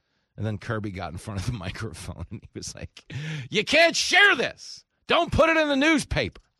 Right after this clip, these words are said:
I don't wanna see this on T V. It's that delicate." And what's funny is,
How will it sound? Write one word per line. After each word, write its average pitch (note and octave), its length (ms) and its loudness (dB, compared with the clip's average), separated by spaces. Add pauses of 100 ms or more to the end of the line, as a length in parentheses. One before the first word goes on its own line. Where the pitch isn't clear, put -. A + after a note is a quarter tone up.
(1120)
I E3+ 100 4
don't A#3+ 80 4
wanna A#3+ 140 2
see B3+ 180 0
this A3+ 180 2
on A3+ 220 2
T G#3 200 0
V. F3+ 420 0
It's F#2+ 140 -16
that F3+ 240 -2
delicate." F#3+ 460 -2 (1160)
And B2+ 120 -4
what's B2 140 -6
funny F#3 380 -2
is, F2+ 340 -10